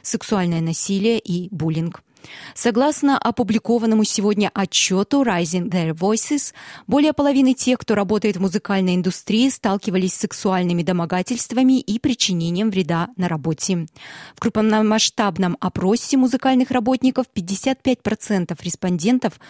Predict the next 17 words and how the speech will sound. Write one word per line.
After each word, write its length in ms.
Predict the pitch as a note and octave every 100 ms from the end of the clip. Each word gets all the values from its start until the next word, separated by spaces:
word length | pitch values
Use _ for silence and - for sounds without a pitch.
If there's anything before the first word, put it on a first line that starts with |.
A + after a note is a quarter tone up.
| - - -
заявили, 380 | F#3+ A3+ B3+ C4+
что 180 | - A3
подвергались 600 | F#3 G3 D#3 G3+ B3 -
сексуальным 600 | - - F#3+ G3+ A3 -
домогательствам, 880 | F#3 G#3+ A3+ A#3 F#3 - - F3 E3
в 60 | -
том 200 | G3+ A3
числе 320 | B3 - B3+
семьдесят 500 | - F3+ - - D#3+
два 160 | F#3+ E3+
процента 460 | F3 - E3+ E3
женщин 500 | D3 F3+ A3 - C4+ -
и 80 |
тридцать 380 | - - - D#3+
два 140 | D#3+ F#3
процента 560 | F3+ - E3+ D#3+ E3+ -
мужчин. 520 | F3 - F3 E3+